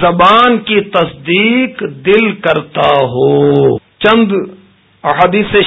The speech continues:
شفاعت میں نے پیش کی، ورنہ اعلی حضرت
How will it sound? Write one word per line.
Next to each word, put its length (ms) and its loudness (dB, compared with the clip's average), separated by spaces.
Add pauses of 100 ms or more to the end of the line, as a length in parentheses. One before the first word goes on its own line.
شفاعت 560 4 (1200)
میں 120 2
نے 260 2
پیش 460 0
کی، 180 -4 (1400)
ورنہ 240 -2
اعلی 380 2
حضرت 400 0